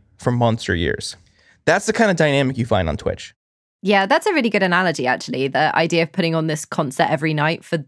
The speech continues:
Speaker 2: your biggest fans. Like, the way that Twitch works, it kind of creates this, like, parasocial relationship. Like, people think they really know you because it's so intimate.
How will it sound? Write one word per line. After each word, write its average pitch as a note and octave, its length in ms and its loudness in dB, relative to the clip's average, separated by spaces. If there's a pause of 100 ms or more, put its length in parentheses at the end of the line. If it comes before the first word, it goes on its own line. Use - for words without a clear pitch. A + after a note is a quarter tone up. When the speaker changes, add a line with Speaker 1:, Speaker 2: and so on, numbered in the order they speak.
(120)
Speaker 2:
your D#3+ 160 0
biggest D#3+ 440 -6
fans. D#3+ 540 -2 (500)
Like, D3 380 -2 (220)
the G3+ 120 2
way G3+ 320 4
that F3+ 180 0
Twitch - 300 -4
works, E3+ 600 0 (100)
it E3 360 -2
kind F3+ 180 0
of F3 60 0
creates - 260 -2
this, D#3+ 300 -2
like, D3+ 220 -4
parasocial D#3 680 0
relationship. D#3+ 560 -2
Like, D#3 140 0
people E3+ 180 -2
think E3+ 180 -2
they D#3 140 0
really D3+ 220 0
know D3 180 0
you C#3+ 320 0
because C#3+ 260 -8
it's - 180 -10
so C#3+ 340 -2 (260)
intimate. - 460 -4